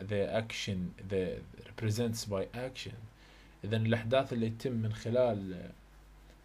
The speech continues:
حدث معين أو موقف معين ويكون عكس المتوقع. مثلا، آه، يعني سيارة الإطفاء تحترق،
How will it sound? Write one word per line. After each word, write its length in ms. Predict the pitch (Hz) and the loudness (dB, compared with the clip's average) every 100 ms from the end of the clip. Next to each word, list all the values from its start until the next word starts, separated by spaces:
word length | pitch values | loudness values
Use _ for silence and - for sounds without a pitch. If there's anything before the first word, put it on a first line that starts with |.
| - - - | -20 -20 -20
حدث 460 | - - 170 190 185 | 2 8 10 8 4
معين 480 | 151 120 135 120 117 | 2 2 4 4 4
أو 180 | 110 113 | 4 4
موقف 440 | 147 151 135 117 | 4 2 -2 0
معين 680 | 113 101 101 95 95 107 120 - - - | 0 2 0 0 -2 -4 -8 -12 -20 -4
ويكون 840 | 107 117 117 110 113 113 - 160 135 | 4 6 8 6 4 0 2 2 2
عكس 380 | 131 - - | -2 -2 -2
المتوقع. 680 | 113 107 110 110 117 107 82 - - - - - - - - - | 2 2 4 4 4 0 -6 -8 -20 -20 -20 -20 -20 -20 -20 -2
مثلا، 500 | 120 113 110 127 170 175 - - - - - - - | 0 2 4 4 2 -4 -12 -20 -20 -20 -20 -18 -8
آه، 420 | 87 87 85 - - | -6 -6 -8 -12 -8
يعني 360 | 107 92 90 92 | -4 -4 -4 -4
سيارة 440 | - 117 139 160 156 | 0 6 6 4 0
الإطفاء 520 | 139 131 - 147 - - | -2 -4 -2 -4 -2 -4
تحترق، 460 | - - 98 90 | -4 -4 -6 -8